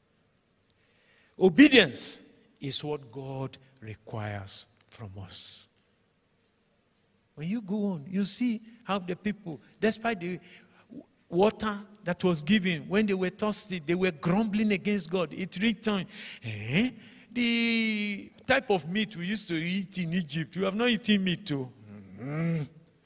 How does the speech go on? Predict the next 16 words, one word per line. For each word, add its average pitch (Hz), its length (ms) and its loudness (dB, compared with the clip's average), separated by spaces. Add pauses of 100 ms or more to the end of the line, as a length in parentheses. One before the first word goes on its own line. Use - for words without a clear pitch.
(1800)
<laughs> - 380 -16 (340)
meat 302 440 6
compared 262 480 10
to 202 140 8
death. 196 540 6 (2250)
Haba. 104 260 -20 (1600)
But 135 260 -14
God 151 260 -6
was 120 340 -4
merciful, - 500 -8 (460)
and 127 200 -12
God 135 260 -8
is 107 120 -6
still 117 260 -8 (100)
merciful. - 500 -6 (600)
That 143 160 -6